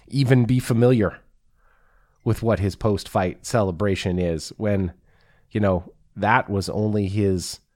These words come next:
second fight in the U F C after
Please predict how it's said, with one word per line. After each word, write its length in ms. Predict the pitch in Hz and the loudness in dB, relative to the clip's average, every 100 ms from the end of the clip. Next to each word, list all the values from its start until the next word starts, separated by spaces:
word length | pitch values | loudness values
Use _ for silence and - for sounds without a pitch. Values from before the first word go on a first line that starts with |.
| _ _ _ _ _ | _ _ _ _ _
second 600 | - - 107 107 110 92 | -16 -4 -2 0 -2 -2
fight 400 | - 95 117 113 | -2 0 0 -2
in 140 | 117 104 | -2 0
the 80 | 92 | 0
U 240 | 95 107 | 2 2
F 140 | 95 - | 0 0
C 420 | - 117 113 117 _ _ _ _ _ | -2 -2 -4 -8 _ _ _ _ _
after 600 | 101 98 - 98 90 87 | 0 0 0 -2 -2 -2